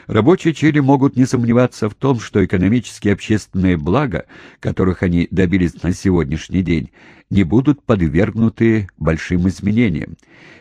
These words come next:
Печать, радиостанция и телевизионные каналы Народного Единства с этого момента должны прекратить передачу информации,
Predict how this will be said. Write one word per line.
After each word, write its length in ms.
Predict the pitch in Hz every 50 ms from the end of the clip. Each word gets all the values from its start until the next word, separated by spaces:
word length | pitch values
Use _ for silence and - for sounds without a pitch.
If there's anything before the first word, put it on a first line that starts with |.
| _ _ _
Печать, 600 | 139 139 - - 113 107 107 110 - - - -
радиостанция 1000 | - 101 101 98 87 87 92 - - - 95 101 113 104 98 - - 107 107 110 107
и 200 | - - 98 87
телевизионные 580 | 101 87 85 87 76 107 123 123 110 92 87
каналы 460 | - - 87 82 85 85 87 80 80
Народного 460 | - 78 82 87 85 80 71 - 76 76
Единства 680 | 78 78 76 104 131 143 139 - - - 143 143 127 - - - - - - - _
с 160 | - - -
этого 320 | 143 170 - 147 120 110
момента 480 | 101 101 92 85 98 139 143 127 - 127
должны 380 | 120 107 101 - - 110 127 -
прекратить 640 | - 117 120 - 117 123 131 - 135 127 - -
передачу 480 | - 92 87 87 76 85 80 - - 87
информации, 800 | 76 69 - 82 80 85 95 123 135 - - - 147 147 139